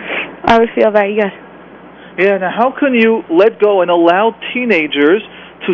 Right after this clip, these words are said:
Speaker 2: sometimes lie, to sometimes make mistakes, but not to permit it, not to say she's good girl. You could say, "No, she needs to work on these things," and you can tell her,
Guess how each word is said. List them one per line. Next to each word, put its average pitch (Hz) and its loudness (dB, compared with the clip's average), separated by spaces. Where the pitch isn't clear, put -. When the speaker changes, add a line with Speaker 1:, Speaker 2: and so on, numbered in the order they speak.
Speaker 2:
sometimes 233 0
lie, 196 2
to 208 -12
sometimes 180 -4
make 175 -2
mistakes, 240 -2
but - -2
not 233 0
to 277 -4
permit 214 0
it, 156 0
not 214 -2
to 330 -4
say 190 0
she's 185 -6
good 175 2
girl. 151 2
You 254 -2
could 269 -6
say, 226 0
"No, 185 2
she 233 -4
needs 226 -4
to 269 0
work 185 2
on 165 -4
these 151 -4
things," 196 -8
and 165 -8
you 180 -4
can 254 -4
tell 175 2
her, 185 0